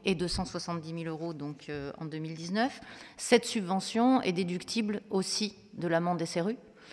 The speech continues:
ce qui veut dire qu'en N plus un, N plus deux, on aura aussi une amende S R U qui sera réduite, puisque de toute façon, euh, cette subvention sera, euh,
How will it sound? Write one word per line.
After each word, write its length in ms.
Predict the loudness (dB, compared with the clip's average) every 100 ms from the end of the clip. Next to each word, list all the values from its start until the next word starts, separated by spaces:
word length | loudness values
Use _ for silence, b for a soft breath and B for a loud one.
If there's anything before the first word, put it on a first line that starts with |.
| B
ce 100 | -12
qui 120 | -6 -4
veut 100 | 0
dire 240 | 2 2
qu'en 560 | 2 4 4 2 0 0
N 240 | -2 -2
plus 280 | -2 -2 0
un, 160 | 0
N 120 | 0 -2
plus 260 | -4 -4
deux, 280 | 0 0 0 -2
on 120 | -2
aura 240 | 2 2
aussi 280 | 0 -4 -4
une 80 | -2
amende 240 | -2 -2
S 180 | -2 -2
R 80 | -4
U 60 |
qui 120 | -4 -6
sera 200 | -4 -2
réduite, 500 | -2 -2 -6 -10 -12 B B B B
puisque 380 | -8 -4 -2 -2
de 140 | -2
toute 200 | -4 -6
façon, 440 | -6 -4 -2 0 0
euh, 120 | -2
cette 180 | -2 -6
subvention 520 | -6 -6 -4 -2 -4
sera, 440 | -4 -4 -2 0
euh, 220 | -2 -4